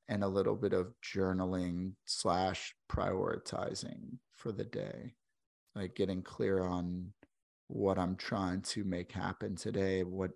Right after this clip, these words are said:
what needs to happen today to feel like I,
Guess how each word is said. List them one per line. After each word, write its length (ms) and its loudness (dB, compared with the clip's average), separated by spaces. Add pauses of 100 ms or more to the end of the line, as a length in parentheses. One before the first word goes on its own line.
what 300 0
needs 340 -2
to 100 -2
happen 440 -2
today 360 -2
to 160 -2
feel 580 2 (920)
like 260 -4
I, 340 -2